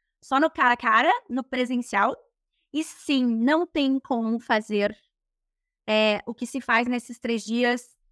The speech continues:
em um dia ou em quatro horas. Então, acho que essa disponibilidade, então, assim, as organizações, quando elas ouvem sobre segurança psicológica e elas entendem onde a gente precisa tocar,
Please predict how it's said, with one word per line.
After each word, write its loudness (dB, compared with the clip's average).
em 2
um 2
dia 2
ou -4
em -4
quatro -4
horas. -8
Então, 0
acho -2
que -4
essa 2
disponibilidade, -2
então, -6
assim, -6
as -2
organizações, -2
quando -4
elas -2
ouvem 0
sobre -8
segurança -4
psicológica -4
e -2
elas -2
entendem -2
onde -4
a -2
gente -4
precisa -6
tocar, 0